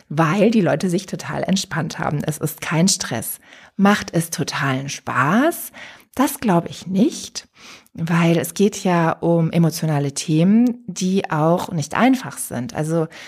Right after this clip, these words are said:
wenn man jetzt über seine eigene Einsamkeit, wenn man das Thema nochmal aufgreift, zum Beispiel spricht, äh, dann ist das immer noch nichts, was einen total happy macht, ne?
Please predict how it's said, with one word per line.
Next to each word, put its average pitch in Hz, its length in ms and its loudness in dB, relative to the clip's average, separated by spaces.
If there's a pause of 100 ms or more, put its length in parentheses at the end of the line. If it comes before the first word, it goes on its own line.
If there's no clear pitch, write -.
(140)
wenn 180 120 4
man 180 160 4
jetzt 151 220 -2
über 156 280 2
seine 147 300 0
eigene 147 320 -2
Einsamkeit, 143 800 0
wenn 147 120 -2
man 139 120 -2
das 143 140 -8
Thema 147 220 -4
nochmal 143 260 -6
aufgreift, 139 680 -2
zum 151 100 0
Beispiel 139 260 2
spricht, - 580 -2 (640)
äh, 160 180 6
dann 156 160 4
ist - 220 0
das 170 180 4
immer 185 320 6
noch 170 280 4
nichts, 185 520 0 (380)
was 180 300 2
einen 180 420 4
total 170 420 0
happy 151 300 -4
macht, - 400 -10 (440)
ne? 156 280 2